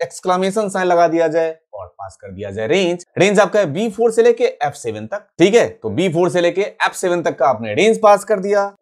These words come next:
कॉमा, अब कौन से कॉलम इंडेक्स नंबर में वैल्यू है, तो उस डेटा सेट के हिसाब से सेकंड, कॉमा, ज़ीरो, ब्रैकेट बंद और प्रेस करेंगे एंटर। ठीक है, ये मैनेजर साहब आ गए, लेकिन अब आपको क्या करना है,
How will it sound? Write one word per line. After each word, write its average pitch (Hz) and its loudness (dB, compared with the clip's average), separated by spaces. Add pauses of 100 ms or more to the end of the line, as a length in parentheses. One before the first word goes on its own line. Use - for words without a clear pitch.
कॉमा, 214 6 (360)
अब 160 -4
कौन 202 -2
से 220 2
कॉलम 202 -2
इंडेक्स 196 -2
नंबर 208 -4
में 214 -2
वैल्यू 226 0
है, 113 -6
तो - -6 (240)
उस 160 -2
डेटा 135 2
सेट 113 -4
के 113 -2
हिसाब 110 -2
से 135 -8 (160)
सेकंड, - -6 (440)
कॉमा, 110 0 (260)
ज़ीरो, 110 -6 (520)
ब्रैकेट 90 -10
बंद 185 -2 (100)
और 104 -4 (260)
प्रेस 104 -6
करेंगे 95 -8 (420)
एंटर। 107 0
ठीक 127 2
है, 160 0
ये 160 0
मैनेजर 143 -2
साहब 139 0
आ 139 2
गए, 147 0 (320)
लेकिन 170 2
अब - -2
आपको 135 2
क्या 135 0
करना 131 -4
है, 202 -10